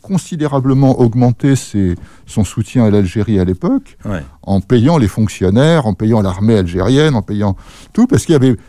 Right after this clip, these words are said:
Speaker 1: il, il n'y avait aucune rentrée d'argent. Pour avoir de l'argent, faut, faut que le, faut qu'il y ait des impôts,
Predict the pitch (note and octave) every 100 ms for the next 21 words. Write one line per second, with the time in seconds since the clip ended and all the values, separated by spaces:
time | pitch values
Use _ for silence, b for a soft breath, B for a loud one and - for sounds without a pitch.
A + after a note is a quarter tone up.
0 | b b b b _ - - C3 F#3+ C3+
1 | C#3 E3 F3 A3 F#3 C#3+ F#3+ - B3 A#3+
2 | C3 G#2 G2 G#2 - - _ _ _ _
3 | _ _ - G#3+ F3 E3+ C#3+ C3+ A#2+ C3
4 | A#3+ B3+ B2 - - - B2 B2 A2+ E2+
5 | A#2 - A#2+ A#2 A2 E3 - A#3 -